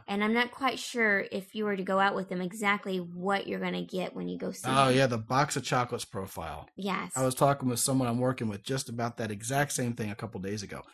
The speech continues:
Speaker 2: You do not want to be the kind of person that someone ends up reading your profile and going,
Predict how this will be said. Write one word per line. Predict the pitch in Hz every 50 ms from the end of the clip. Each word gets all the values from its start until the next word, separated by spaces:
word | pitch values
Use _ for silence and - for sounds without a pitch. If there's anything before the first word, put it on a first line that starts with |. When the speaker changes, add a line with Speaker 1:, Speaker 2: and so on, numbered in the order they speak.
| _ _ _
Speaker 2:
You | - 175 190 226
do | 208 196
not | 170 170 175 185 185 190 196 196 -
want | 151 151 156 151 151 -
to | - 143
be | 139 143
the | 135 135
kind | 135 - 151 139
of | 131 -
person | - 135 139 127 - 135 123 123 120
that | 120 120 107
someone | - - 160 165 151 139
ends | 135 147 151 139
up | 131 117
reading | 139 139 139 135 131
your | 127 117
profile | - - 131 127 123 - 131 120 120
and | 117
going, | 120 117 117 113 110 107